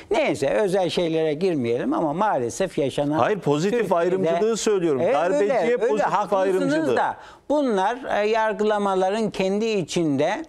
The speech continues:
Speaker 1: tolere edilebilecek şeyler. Gerçekten ben de hakim olsam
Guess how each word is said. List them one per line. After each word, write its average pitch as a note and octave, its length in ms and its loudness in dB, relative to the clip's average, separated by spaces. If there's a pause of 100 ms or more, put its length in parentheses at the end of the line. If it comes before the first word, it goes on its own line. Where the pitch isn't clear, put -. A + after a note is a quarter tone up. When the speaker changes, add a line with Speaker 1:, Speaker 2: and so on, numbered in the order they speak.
Speaker 1:
tolere C#4 560 0
edilebilecek A3 1000 0
şeyler. B2+ 440 0
Gerçekten F#3+ 760 -2
ben G3+ 240 0
de F3 40 2
hakim F#3+ 500 0
olsam E3+ 380 -2